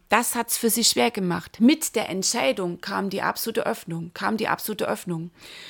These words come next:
Und nochmal, ohne Coach und Mentor würde ich nicht hier sitzen. Würde ich nicht sitzen, mein Business, jeden Lebensbereich auf diesem Level wahrnehmen. Und das auch immer zu dem Argument,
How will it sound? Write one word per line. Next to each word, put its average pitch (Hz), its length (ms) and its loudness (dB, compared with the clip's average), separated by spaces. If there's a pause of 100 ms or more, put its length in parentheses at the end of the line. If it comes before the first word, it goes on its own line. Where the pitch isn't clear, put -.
(180)
Und 220 140 4
nochmal, 185 560 2
ohne 320 280 8
Coach 233 360 2
und 185 160 2
Mentor 202 520 0
würde 214 300 -2
ich - 220 -4
nicht 185 180 -2
hier 180 120 -4
sitzen. 165 500 -8
Würde 208 240 -2
ich - 180 -4
nicht 190 160 -2
sitzen, 220 480 -4
mein 185 160 0
Business, 214 560 -4
jeden 202 300 -4
Lebensbereich 180 640 -4
auf 170 140 -6
diesem 202 300 -2
Level 180 300 -2
wahrnehmen. 175 720 0 (920)
Und 196 220 -4
das - 240 -2
auch 226 220 6
immer 214 260 2
zu 202 140 -6
dem 196 180 -4
Argument, 180 760 0